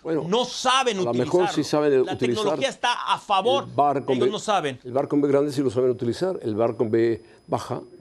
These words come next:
Speaker 1: chica, o con V, como se le dice, no saben utilizarlo, porque van, lo ven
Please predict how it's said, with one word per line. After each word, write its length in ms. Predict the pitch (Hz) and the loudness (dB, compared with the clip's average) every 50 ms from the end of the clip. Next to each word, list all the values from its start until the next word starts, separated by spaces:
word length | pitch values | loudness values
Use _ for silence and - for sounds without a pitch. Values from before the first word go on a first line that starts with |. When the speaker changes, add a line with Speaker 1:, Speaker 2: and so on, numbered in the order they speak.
| 101 - | -20 -14
Speaker 1:
chica, 340 | - - - - 127 127 139 - - _ _ _ _ _ | -8 -8 -6 -4 -4 -6 -6 -10 -20 _ _ _ _ _
o 120 | - 107 - | -12 -12 -12
con 260 | - - 113 113 120 | -12 -10 -8 -4 -4
V, 380 | 127 123 127 110 135 131 127 | -4 -4 0 2 2 2 2
como 180 | 127 117 107 101 | 0 -4 -6 -4
se 120 | - 101 | -6 -4
le 80 | 98 107 | -2 -2
dice, 280 | 120 117 - 151 151 143 _ _ _ _ _ - - - - | -2 -2 -4 -8 -12 -12 _ _ _ _ _ -20 -12 -4 0
no 260 | 127 127 135 135 123 | 2 4 4 4 2
saben 260 | 117 139 123 120 117 113 | 2 2 2 2 2 0
utilizarlo, 580 | 104 - 120 110 113 - 196 208 170 135 107 | 0 -2 -4 -2 -2 -2 -2 -2 0 -2 -2
porque 240 | - - 123 104 120 | -4 -6 -8 -6 -2
van, 220 | 117 135 165 175 151 | -2 2 2 4 4
lo 80 | 135 | 4
ven 260 | 123 139 170 202 220 | 4 4 2 2 -2